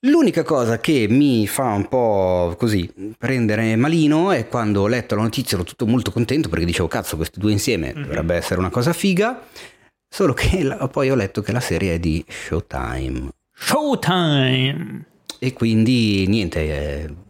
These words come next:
Speaker 1: saranno le prime due belle stagioni
Speaker 2: Ma no,
Speaker 1: per poi
Speaker 2: ma
Speaker 1: finire
Speaker 2: dai,
Speaker 1: nel
Speaker 2: ma perché?
Speaker 1: <laughs> Beh.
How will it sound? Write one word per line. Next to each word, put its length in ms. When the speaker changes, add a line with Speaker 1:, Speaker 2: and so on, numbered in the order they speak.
Speaker 1:
saranno 380
le 140
prime 180
due 160
belle 300
stagioni 680
Speaker 2:
Ma 120
no, 80
Speaker 1:
per 300
poi 380
Speaker 2:
ma 80
Speaker 1:
finire 480
Speaker 2:
dai, 120
Speaker 1:
nel 80
Speaker 2:
ma 100
perché? 720
Speaker 1:
<laughs> 40
Beh. 240